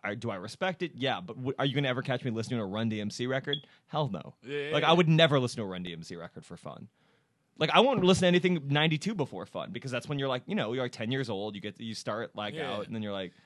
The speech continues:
Speaker 2: I don't, I don't wanna talk, I'm not bashing either side.
Speaker 1: No,
Speaker 2: But
Speaker 1: I
Speaker 2: I'm
Speaker 1: mean,
Speaker 2: just saying
Speaker 1: obviously,
Speaker 2: that, I'm just talking
Speaker 1: like
Speaker 2: about, like,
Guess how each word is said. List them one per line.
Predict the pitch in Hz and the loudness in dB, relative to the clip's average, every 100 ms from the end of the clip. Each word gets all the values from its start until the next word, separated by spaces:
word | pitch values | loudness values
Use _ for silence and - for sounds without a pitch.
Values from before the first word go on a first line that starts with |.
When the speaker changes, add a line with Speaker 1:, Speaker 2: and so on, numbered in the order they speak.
| _ | _
Speaker 2:
I | - | -8
don't, | 254 | -6
I | 262 | -2
don't | 294 | -2
wanna | 277 233 | -2 -2
talk, | 220 202 147 | -2 -4 -4
I'm | 165 | -8
not | 247 196 | -6 -6
bashing | 113 131 165 147 127 | -4 -2 -2 -6 -8
either | 143 123 | -8 -8
side. | 104 151 | -6 -4
Speaker 1:
No, | 415 381 117 85 - | -2 -2 -2 -4 0
Speaker 2:
But | |
Speaker 1:
I | 254 | 2
Speaker 2:
I'm | |
Speaker 1:
mean, | 359 | 4
Speaker 2:
just | 247 | 4
saying | |
Speaker 1:
obviously, | 254 277 - 180 | 4 4 0 0
Speaker 2:
that, | 151 | -2
I'm | |
just | - | -6
talking | 254 214 185 | -4 -4 -4
Speaker 1:
like | |
Speaker 2:
about, | 160 147 | -4 -4
like, | 131 113 | -4 -8